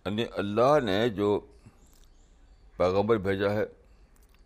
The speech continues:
اللہ کا جو ایک منشا ہے کہ لوگوں پہ ہدایت واضح ہو، انسان جو ہے creation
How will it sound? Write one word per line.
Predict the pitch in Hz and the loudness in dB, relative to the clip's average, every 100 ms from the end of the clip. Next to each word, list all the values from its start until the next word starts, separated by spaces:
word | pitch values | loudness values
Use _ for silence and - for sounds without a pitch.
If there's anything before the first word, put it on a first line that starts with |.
| _ _ _ _ _ _ _ _ _ - - | _ _ _ _ _ _ _ _ _ -16 -8
اللہ | 92 101 | -2 2
کا | 110 110 98 | 2 2 0
جو | 95 | 0
ایک | 92 82 | -2 -4
منشا | 82 90 - 117 90 | -6 -8 -4 -2 0
ہے | 90 104 | 0 -2
کہ | - 107 - - - | -4 -4 -4 -12 -10
لوگوں | 80 104 | -6 -6
پہ | - 92 | -4 -4
ہدایت | 82 85 90 92 | 0 0 0 0
واضح | 85 90 | -2 0
ہو، | 95 98 - - - _ - _ - - - - - - - - - | -2 -2 -6 -18 -20 _ -20 _ -20 -20 -20 -20 -20 -20 -20 -20 -14
انسان | - 87 - 101 123 | -10 -8 0 2 2
جو | 104 92 | 0 0
ہے | 101 110 - - - - - - - - - - - - - - - - - - 113 | 2 0 -2 -14 -20 -20 -20 -20 -20 -20 -20 -20 -20 -20 -20 -20 -20 -20 -20 -8 0
creation | 113 110 127 | 0 2 -2